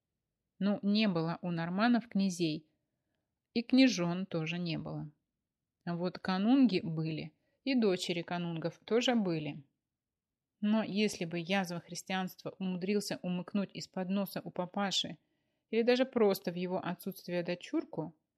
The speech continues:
об этом раструбили бы во всех сагах и анналах. А если бы это сделал славянин? В любом случае, за дочь канунга священная война новообразованной Древней Руси была обеспечена. Не случилось,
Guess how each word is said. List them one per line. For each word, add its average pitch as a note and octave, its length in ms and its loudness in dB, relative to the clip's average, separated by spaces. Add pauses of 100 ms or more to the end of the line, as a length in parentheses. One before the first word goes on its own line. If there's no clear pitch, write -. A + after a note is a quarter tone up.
(500)
об G3+ 240 -2
этом C#4+ 280 4
раструбили A#3 520 2
бы A#3 140 4
во A3+ 120 4
всех G3 320 -2
сагах E3+ 460 -4
и F3+ 180 -4
анналах. F3+ 640 -4 (760)
А F3+ 140 -4
если F#3+ 280 -2
бы E3 100 -4
это E3+ 220 -2
сделал E3+ 420 0
славянин? E3+ 800 0 (1300)
В F#3+ 60 -6
любом A#3 300 2
случае, F3+ 680 -2 (160)
за F#3 260 -2
дочь A3+ 280 0
канунга F3+ 720 -2
священная A#3 580 -2
война F#3+ 500 -2 (160)
новообразованной F3+ 800 -2
Древней E3+ 380 -4
Руси A#3+ 400 -4
была E3+ 300 -4
обеспечена. E3+ 760 -6 (920)
Не A3+ 200 6
случилось, F#3 800 0